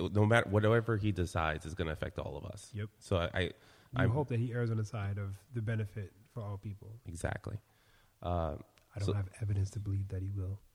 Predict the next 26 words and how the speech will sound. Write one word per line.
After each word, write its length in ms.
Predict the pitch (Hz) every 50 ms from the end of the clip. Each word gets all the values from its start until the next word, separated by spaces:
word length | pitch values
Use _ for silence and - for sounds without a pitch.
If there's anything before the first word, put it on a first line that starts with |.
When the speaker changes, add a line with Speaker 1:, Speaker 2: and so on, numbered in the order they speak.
| _ _ _ _ - - - - -
Speaker 1:
I 80 | 127
mean, 160 | 135 139 131 123
neither 220 | 123 113 104 95
do 200 | 85 90 87 80
I, 220 | 80 78 78 - - -
but 200 | - 73 73 - -
that's, 220 | - 92 92 - -
that's 180 | 95 95 -
a 60 | 87
different 340 | - - 80 - - - -
story. 340 | - - - 76 71 - - - - - _ _ _ - - _ _ _ - - _ -
Um, 400 | - 95 92 90 85 85 85 85 95 - _ _ _ _ -
but 100 | 110 123
I 40 |
wanna 180 | 143 170 185 190
thank 280 | - 123 135 180 - -
you 200 | 92 85 80 - 95 101
for 360 | - - 90 85 82 82 87 90 101
taking 240 | - 95 92 - 90
the 60 | 82
time 160 | - 90 90
to 60 | 85 -
sit 100 | 82 80
down 180 | 85 85 87
with 100 | 87 85
me, 200 | 87 87 92 92